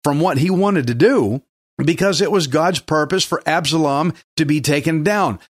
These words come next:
God is going to accomplish his will, and David wanted to act against God's will. "Don't hurt my boy. Don't hurt Absalom." That wasn't God's intent, intent here. So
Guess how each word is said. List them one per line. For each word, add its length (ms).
God 360
is 180
going 340
to 140
accomplish 560
his 220
will, 360
and 140
David 340
wanted 340
to 220
act 380
against 800
God's 400
will. 380
"Don't 260
hurt 220
my 200
boy. 540
Don't 320
hurt 280
Absalom." 800
That 200
wasn't 320
God's 320
intent, 500
intent 680
here. 260
So 400